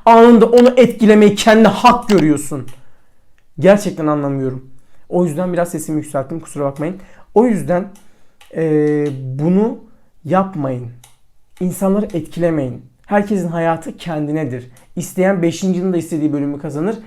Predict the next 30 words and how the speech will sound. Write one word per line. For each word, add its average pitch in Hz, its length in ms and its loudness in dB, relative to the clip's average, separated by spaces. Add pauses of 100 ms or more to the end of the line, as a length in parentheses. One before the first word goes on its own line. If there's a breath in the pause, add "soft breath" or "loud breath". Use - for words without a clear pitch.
(120)
isteyen 202 360 -4
ilk 208 240 -2
yılına 165 260 -2
girer. 131 400 -6 (220 soft breath)
Bu 175 120 -6
kimseyi 185 460 -2
ilgilendirmez. 135 760 -6 (220 soft breath)
Önemli 185 300 2
olan 220 140 2
herkesin 190 420 -2
kendi 151 280 -6
hayatı. 139 420 -14 (640)
Buradan 190 320 2
sonra 196 220 -2
gerçekten 185 580 -2 (200 soft breath)
hani 160 240 -6 (220 loud breath)
kendinize 202 300 0
artık 208 280 -2
bir 175 60 -6
şunu 190 240 -6
sorun. 139 540 -6
E, 151 260 -2
dışarıdaki 165 420 -2
insanlara 160 340 -6
sesleniyorum. 139 640 -8 (360 soft breath)
"Neden 180 520 0
ya? 135 160 -4
Neden 151 460 -2
ben 160 180 -2
kendimi 151 540 -4